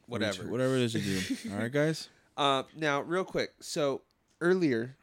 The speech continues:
Speaker 1: you, you had mentioned something about how we're an Orange County-based podcast,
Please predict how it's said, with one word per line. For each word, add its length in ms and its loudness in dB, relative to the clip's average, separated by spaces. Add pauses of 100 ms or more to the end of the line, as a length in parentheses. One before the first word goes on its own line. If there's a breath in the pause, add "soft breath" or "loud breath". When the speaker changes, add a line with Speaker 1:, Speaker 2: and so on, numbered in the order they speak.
(120)
Speaker 1:
you, 160 -6
you 240 -2
had 120 4
mentioned 440 -4
something 440 -10
about 400 -6
how 380 -6
we're 320 -4
an 200 -10
Orange 320 -8
County-based 720 -8
podcast, 800 -8